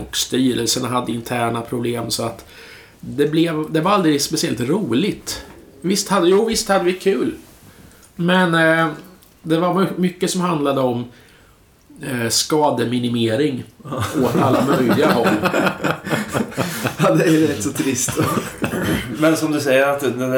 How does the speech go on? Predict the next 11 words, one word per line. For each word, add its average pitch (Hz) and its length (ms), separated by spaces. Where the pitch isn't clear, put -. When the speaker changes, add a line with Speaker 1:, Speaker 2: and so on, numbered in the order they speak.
Speaker 3:
de, 135 380
de 143 200
åren 120 560
verkar 113 280
ha 101 100
byggt, 107 460
eh, 90 280
karaktären 101 580
väldigt 92 300
mycket 80 360
i, 82 220